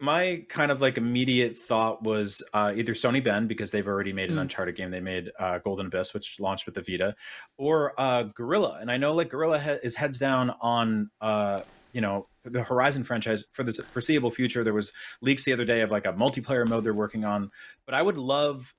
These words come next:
Speaker 1: and this is incredibly ambitious and asking for a lot, but I would love an open world Uncharted game that was less about gunplay and more about, like, traversal, climbing,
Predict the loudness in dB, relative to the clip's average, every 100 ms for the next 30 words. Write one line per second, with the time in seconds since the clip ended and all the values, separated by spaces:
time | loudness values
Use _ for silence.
0 | -6 -2 0 0 -2 0 0 2 2 2
1 | 0 0 -4 -4 -4 -4 -6 -8 -4 0
2 | 0 2 2 2 0 2 2 2 -6 -4
3 | -2 -2 -2 -2 0 0 0 -6 -16 _
4 | _ _ -2 -2 2 2 2 -2 -4 -4
5 | -6 -12 _ -12 -4 -4 2 4 4 2
6 | 2 2 0 -2 0 0 0 0 0 -2
7 | -4 0 0 0 2 0 0 -2 -2 -8
8 | -20 -18 -4 2 4 4 0 0 -4 _
9 | _ 2 4 4 0 -2